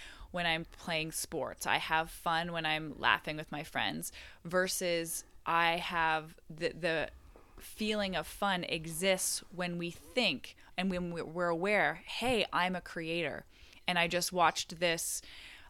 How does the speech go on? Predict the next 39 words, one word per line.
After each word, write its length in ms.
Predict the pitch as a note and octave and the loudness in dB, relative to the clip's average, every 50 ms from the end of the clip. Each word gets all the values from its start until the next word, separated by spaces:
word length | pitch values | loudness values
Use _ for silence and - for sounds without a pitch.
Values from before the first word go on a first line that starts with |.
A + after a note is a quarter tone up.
| - - - | -18 -12 -2
this 340 | E3+ E3+ E3 E3 - - | 0 2 2 2 2 -2
blue 340 | E3+ D#3 F#3 F3 G3+ G3 F#3+ | -4 -2 0 2 4 4 2
car 420 | - - - F3+ F3 F3+ F#3 F3+ D#3+ | 2 0 4 6 8 8 8 6 4
drive 400 | - F3 D3+ D3+ D#3 D#3 - - | 4 4 4 4 4 2 2 4
by, 400 | D#3+ D3 C#3+ C#3+ D3+ D#3 D#3 - | 6 6 8 8 8 8 6 4
and 180 | D3 D#3+ E3 D3+ | 2 0 -2 -2
just 260 | F#3+ F#3 F3 - - | 0 0 0 0 0
yesterday 600 | F#3+ G3 G3 F#3+ - - - F#3 E3 D#3+ D3+ - - | 2 2 2 2 0 -2 -2 0 2 2 2 2 4
I 200 | - D#3 E3+ F3 | 6 6 8 8
defined 440 | E3+ F3 - - E3+ D#3+ D#3 D3+ - D#3+ | 6 4 0 0 0 2 2 2 2 0
I 60 | D#3 | 0
wanted 240 | D3+ D3 D3 D#3 D3+ | 0 0 -2 -2 -4
a 20 | D3 | -6
blue 200 | D3 D3+ D#3 C#3 | -6 -6 -6 -6
car." 300 | - - B3 G3+ - - - - - - - - | 2 6 6 6 6 6 2 -6 -12 -12 -10 -2
That's 420 | D#3+ F#3+ G3+ G#3+ - - - - | 6 10 12 12 12 10 6 -4
fun, 360 | - - A3 A3 - - - - - - - - - - - - | -2 2 4 4 4 4 0 -4 -12 -18 -20 -20 -20 -18 -6 0
okay? 160 | - F3+ F3+ | 2 4 4
So 120 | - - F#3 | 4 2 2
you're 160 | F#3 F#3 F#3 | 2 2 2
not 420 | F#3 F#3 F#3+ G#3 - - F3+ E3 | 4 6 6 6 6 4 0 -2
going 420 | D#3 F#3 F3+ F#3 F#3+ G3 F#3+ F3+ - | 4 6 6 6 6 4 0 0 2
out 380 | - E3+ F3 F3 E3 - - - - - - | 4 4 4 4 4 0 -4 -12 -18 -8 -4
to 520 | - - - F3+ F3 E3 D#3+ D#3+ D#3 E3 E3 - - - - - - - - - - - - - - - - - - - | -2 -2 0 0 0 0 0 -2 -2 -4 -6 -10 -16 -20 -20 -20 -20 -20 -20 -20 -20 -20 -20 -20 -20 -18 -18 -10 -4 -2
um, 320 | F#3 F3 D#3 D#3 D#3 - - - D#3+ - - | 0 0 0 -2 -4 -8 -10 -12 -14 -6 0
do 340 | G3 G#3 G#3+ A3 A3+ A3+ A3 - - | 2 2 4 4 2 2 0 -2 -2
something 600 | - - - D3+ D3+ - - D3 C#3+ D3+ D#3 - - C#3 | -2 -2 0 -2 -2 -4 -4 -2 -2 -2 -2 -2 0 0
all 140 | D3 D3 | 0 0
the 80 | C#3 C#3+ | 0 -2
time. 300 | - C#3+ C3+ C3 C#3+ D3+ | -4 -4 -4 -4 -4 -4
Like, 160 | D#3 D#3 - - - - - - - - | -4 -4 -6 -8 -14 -20 -20 -18 -2 2
definitely 380 | F3 F3 - - E3+ D#3+ D#3 D3+ | 2 2 2 0 -4 -4 -4 -2
that's 220 | C3+ D#3 - - | -2 -4 -4 -2
half 260 | - E3 D#3+ F3 - | 2 2 2 4 2
of 160 | D#3 C#3+ D#3+ | -2 -8 -6
what 180 | D3 C#3 C#3+ - - | -6 -6 -6 -8 -10
we're 60 | - | -10
talking 340 | - - D#3 E3+ - E3 D#3+ | -6 -4 -4 -4 -4 -6 -10
about. 300 | D3+ C3 C3 C3+ C3+ - | -6 -4 -2 -2 -2 -4